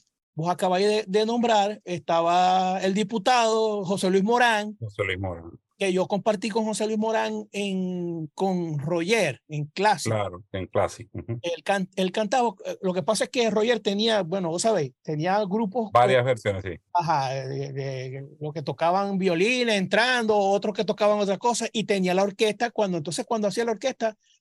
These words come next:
Speaker 1: fue que yo hice tres o cuatro bailes con ellos nada más.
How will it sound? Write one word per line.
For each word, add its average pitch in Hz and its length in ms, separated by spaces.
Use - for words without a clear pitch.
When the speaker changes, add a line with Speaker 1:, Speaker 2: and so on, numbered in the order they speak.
Speaker 1:
fue 208 200
que 214 120
yo 196 140
hice 208 200
tres 220 180
o 208 100
cuatro 196 300
bailes 190 240
con 175 140
ellos 165 200
nada 156 140
más. 127 160